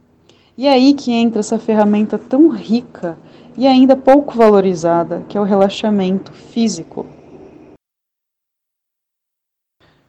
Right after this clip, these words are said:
O ato de colocar-se em relaxamento é treinar a aceitação da sua essência.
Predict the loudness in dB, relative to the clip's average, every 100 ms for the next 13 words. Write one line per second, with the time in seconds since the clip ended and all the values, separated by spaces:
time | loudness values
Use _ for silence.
0 | -14 -6 -6 -6 -10 -12 -10 -6 -6 -4
1 | -4 -4 -6 -8 -6 -8 -10 -10 -8 -6
2 | -8 -12 _ _ _ _ _ _ _ -18
3 | -6 -4 -2 0 2 0 -4 -8 -8 -8
4 | -10 -8 -4 -2 -4 _ _ _ _ -12
5 | -10 -8 -8 -8 -8 -8 -8 -10 -16 -18